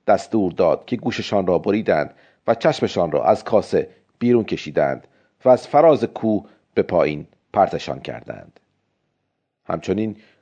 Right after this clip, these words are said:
گروهی از وفاداران به واپسین شهریار زند را گرد آورده و شمشیرهایشان را بدان پس داد و گفت:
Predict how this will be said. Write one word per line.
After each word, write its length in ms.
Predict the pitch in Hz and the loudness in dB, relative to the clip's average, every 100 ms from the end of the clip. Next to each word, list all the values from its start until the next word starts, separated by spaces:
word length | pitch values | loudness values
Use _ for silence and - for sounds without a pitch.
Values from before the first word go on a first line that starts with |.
| - | -4
گروهی 260 | 131 135 123 | 2 6 6
از 200 | 107 127 | 4 2
وفاداران 580 | 123 131 117 123 131 | 4 4 4 6 4
به 80 | 127 | 2
واپسین 520 | 117 127 - 113 127 | 4 2 2 -2 -2
شهریار 560 | 117 135 113 143 139 107 | -2 0 0 4 4 4
زند 420 | 90 123 104 92 | 2 2 2 0
را 220 | 104 87 | 0 2
گرد 300 | 78 131 123 | 2 2 4
آورده 540 | 104 82 76 - 76 - _ _ _ - | 4 4 0 0 -6 -6 _ _ _ -2
و 80 | 135 | 0
شمشیرهایشان 1000 | 160 135 110 139 123 131 127 - 104 | 4 2 2 -2 2 4 2 0 -4
را 120 | 92 87 | -2 -2
بدان 300 | 107 117 98 | -2 -2 -2
پس 280 | 107 - | -4 -4
داد 320 | - 71 - _ _ - | -4 -4 -6 _ _ -2
و 80 | 113 | 0
گفت: 340 | 139 156 156 | 4 4 2